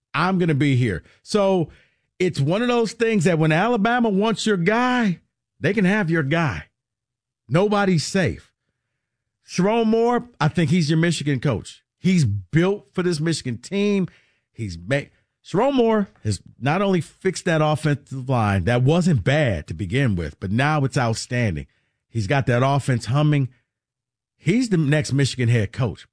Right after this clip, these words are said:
plain and simple. Alabama, he's not, he has no ties to the S E C. No, I mean, no ties to Alabama. No, I don't think that that would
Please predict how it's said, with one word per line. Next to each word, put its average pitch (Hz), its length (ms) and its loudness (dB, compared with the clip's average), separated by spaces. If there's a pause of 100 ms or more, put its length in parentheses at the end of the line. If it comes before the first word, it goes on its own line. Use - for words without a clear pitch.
plain 147 320 -2
and 107 100 -2
simple. 110 420 -6 (1200)
Alabama, 156 640 2 (200)
he's 127 200 -2
not, 135 300 -2 (200)
he 151 140 0
has 151 180 2
no 160 240 2
ties 165 460 0
to 156 80 -2
the 147 160 0
S 147 180 -2
E 139 120 -2
C. 131 240 -2
No, 139 160 -2
I - 20 -2
mean, 147 180 2
no 156 140 2
ties 151 320 0
to 135 80 -2
Alabama. 127 560 2
No, 117 420 0
I 107 120 -4
don't 120 360 -2
think 117 180 -4
that 107 120 -10
that 104 180 -4
would 95 140 -8